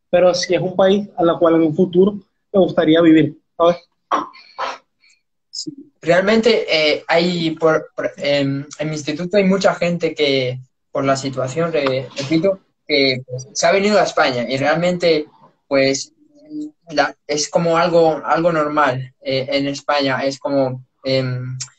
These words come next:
Speaker 2: hay mucha gente de Venezuela, entonces es como que lo, la gente de Venezuela y la gente de España, pues, eh, no hay,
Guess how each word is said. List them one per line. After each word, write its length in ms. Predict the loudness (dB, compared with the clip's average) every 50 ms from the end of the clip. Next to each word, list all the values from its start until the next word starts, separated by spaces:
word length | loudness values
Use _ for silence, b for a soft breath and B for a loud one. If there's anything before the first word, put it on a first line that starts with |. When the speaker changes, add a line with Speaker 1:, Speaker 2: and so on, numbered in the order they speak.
| _ -4
Speaker 2:
hay 80 | -2
mucha 260 | 0 0 2 2 0 0
gente 260 | 0 0 0 2 2
de 100 | 2 2
Venezuela, 380 | 0 -2 -2 -2 -2 0 0 -2
entonces 440 | -2 -4 -4 -4 -6 -6 -8 -8 -8
es 100 | -6 -4
como 200 | -2 -2 -2 0
que 260 | 0 0 0 -2 -4 b b b -2
lo, 200 | 0 0 0 2
la 180 | 2 0 0 0
gente 220 | -2 -4 -2 0 0
de 60 | 2
Venezuela 640 | 2 2 2 0 -4 -2 0 0 2 4 4 4 4
y 40 |
la 120 | 2 2 0 -2
gente 200 | -4 -2 0 0
de 60 | 0
España, 460 | 0 0 0 0 0 0 -2 -2 -2
pues, 380 | 0 0 -2 -2 -2 -6 -14 _ _ _ _ _ _ _ _ _ _
eh, 260 | -2 -2 0 -2 -2 -4
no 380 | -2 0 2 4 4 4 4 4
hay, 560 | 4 4 2 2 0 -2 -4 -6 -8 -10 -14